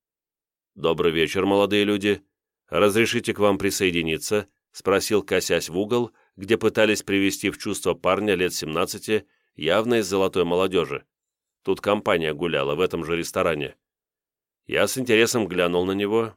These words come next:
не торопясь отвечать. Спрашивал он меня — игнорируя Ким.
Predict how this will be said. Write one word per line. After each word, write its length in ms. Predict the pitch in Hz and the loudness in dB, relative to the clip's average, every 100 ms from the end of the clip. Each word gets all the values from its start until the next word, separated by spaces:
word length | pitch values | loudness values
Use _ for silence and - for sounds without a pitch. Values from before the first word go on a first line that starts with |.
| - | -6
не 160 | 107 | -4
торопясь 480 | 120 123 120 85 78 | 0 2 2 0 -2
отвечать. 580 | 90 85 104 - 65 - _ _ _ _ _ | -4 -4 -4 -4 -4 -8 _ _ _ _ _
Спрашивал 680 | - - 98 98 - 95 95 - | -18 -2 0 0 0 2 2 0
он 180 | 95 95 | -2 0
меня — 360 | 107 92 71 _ _ | 0 -2 -4 _ _
игнорируя 640 | 104 107 113 101 82 82 | -6 0 2 4 2 0
Ким. 320 | 85 87 71 | -2 -6 -6